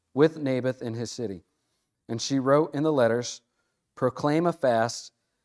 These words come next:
and set Naboth at the head of the people.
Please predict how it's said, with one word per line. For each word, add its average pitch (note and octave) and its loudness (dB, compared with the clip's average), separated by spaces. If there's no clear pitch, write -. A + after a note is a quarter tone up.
and A#2+ -4
set D3 0
Naboth A#2+ -4
at B2 -4
the A2 -4
head B2 0
of A#2 -4
the A#2 -10
people. G2 -12